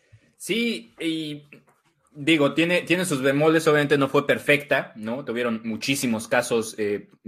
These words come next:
positivos, pero dentro, dentro de lo que cabe y,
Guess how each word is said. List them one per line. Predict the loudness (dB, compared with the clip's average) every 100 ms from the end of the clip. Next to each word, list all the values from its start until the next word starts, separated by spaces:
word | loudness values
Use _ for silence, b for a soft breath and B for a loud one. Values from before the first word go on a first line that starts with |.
| -6
positivos, | -4 -4 0 4 6 4 4
pero | 6 8 8 6
dentro, | 4 2 6 8 8 8
dentro | 4 0 2
de |
lo | 2
que | 2
cabe | 2 4 4 2
y, | -2 -2 -6 -8 -12